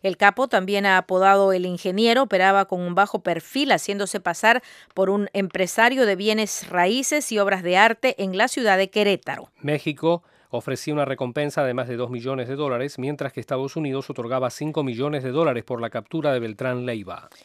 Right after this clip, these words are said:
Speaker 1: Una organización aquí en Washington entregó un premio por la defensa a la democracia a la opositora venezolana y ex legisladora María Corina Machado.
Speaker 2: Informa Jefferson Asprilla.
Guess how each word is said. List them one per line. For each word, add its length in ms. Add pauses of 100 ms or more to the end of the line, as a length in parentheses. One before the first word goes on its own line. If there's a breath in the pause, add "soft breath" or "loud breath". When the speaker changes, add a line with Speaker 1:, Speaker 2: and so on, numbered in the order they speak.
(580 soft breath)
Speaker 1:
Una 180
organización 540
aquí 180
en 80
Washington 520
entregó 340
un 120
premio 540
por 200
la 140
defensa 560
a 40
la 140
democracia 1000
a 500
la 300
opositora 520
venezolana 760
y 180
ex 320
legisladora 540
María 440
Corina 460
Machado. 520
Speaker 2:
Informa 520
Jefferson 720
Asprilla. 680